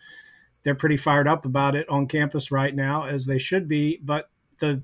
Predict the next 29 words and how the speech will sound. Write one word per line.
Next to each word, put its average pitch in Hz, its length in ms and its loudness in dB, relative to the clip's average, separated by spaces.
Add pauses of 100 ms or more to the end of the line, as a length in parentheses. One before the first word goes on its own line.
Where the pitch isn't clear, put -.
(140)
the 147 120 0
ticket 160 360 2
holders, 143 480 2
a - 100 -10
lot 147 300 2
of 185 160 -6
those 143 360 0
folks - 840 -4 (180)
didn't 160 320 0
go 151 180 2
to 156 100 2
U 135 140 4
N 131 80 2
C 131 160 -2
W. 131 380 -2 (680)
They, 143 600 4
uh, 135 320 0 (580)
just 151 220 0
have 143 200 2 (200)
moved 156 380 4
here 160 260 6
or 147 160 -2
retired 151 520 2
here 151 300 2
or 139 220 -2
live 147 240 0
here. 147 340 2
And, 139 320 0
uh, 131 200 0